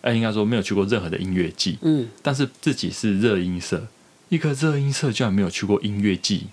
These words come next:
Speaker 1: 也有点说不过去。
Speaker 2: <laughs>
Speaker 1: 而且自己也就真的也蛮想去看看的。他说：“
Speaker 2: 嗯。
Speaker 1: 哎，你约了，那好啊，走啊，我们去看看。”那我们就一起去那个大港音乐季。
Speaker 2: 嗯。
Speaker 1: 然后再去，就，就玩得很开心嘛。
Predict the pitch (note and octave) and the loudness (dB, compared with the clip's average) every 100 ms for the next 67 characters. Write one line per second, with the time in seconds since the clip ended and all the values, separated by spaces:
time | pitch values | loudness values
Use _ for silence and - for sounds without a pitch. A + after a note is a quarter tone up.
0 | - G2 F#2 F#2+ G2 F2+ - F#2 - E2+ | -2 0 2 0 0 -2 -2 -2 -2 -4
1 | - - - _ - - D#3 C#3+ A#2 G#2+ | -4 -10 -12 _ -10 0 2 2 0 -8
2 | - - - - - B2+ A2+ G2 A#2 F2+ | -16 -20 -20 -20 -6 0 0 2 2 0
3 | E2+ F#2+ - F#2+ F2 E2+ F2 F2 F#2 G2 | 0 -2 0 0 0 -2 -2 -4 -4 -8
4 | E2+ E2 - D#2 - - - C#3+ B2+ C#3 | -10 -10 -12 -12 -12 -10 -2 0 2 2
5 | G#2+ F#2 G#2 A2 G#2+ G2+ F2 G2+ E2 - | 2 2 2 2 2 0 -2 -6 -6 -4
6 | F2 F#2+ G#2+ F2 G2 F2+ F2+ G2+ F#2 F2+ | -2 0 -2 -2 0 0 -4 -4 -6 -6
7 | G2 - - F2 F2 F#2 F2+ E2+ F2 E2 | -8 -8 -6 -4 -2 -2 -2 -6 -6 -6
8 | E2+ E2+ F2 E2+ F2+ E2+ - - - - | -6 -4 -4 -6 -6 -6 -6 -6 -10 -12
9 | _ D#3 D3 B2 - - - - - G#2 | _ 0 0 -2 -10 -20 -14 -12 -4 -4
10 | G2 A#2 A2 G2 - _ _ _ _ - | -2 0 0 -2 -6 _ _ _ _ -2
11 | C#3 B2 - C3 A#2 G2 - - A#2+ G#2+ | 0 0 -2 0 0 0 -4 -4 0 0
12 | E2+ F2+ - G#2 F#2+ E2+ E2+ E2 - E2 | -2 -4 -2 0 0 -2 -6 -8 -6 -6
13 | E2+ | -8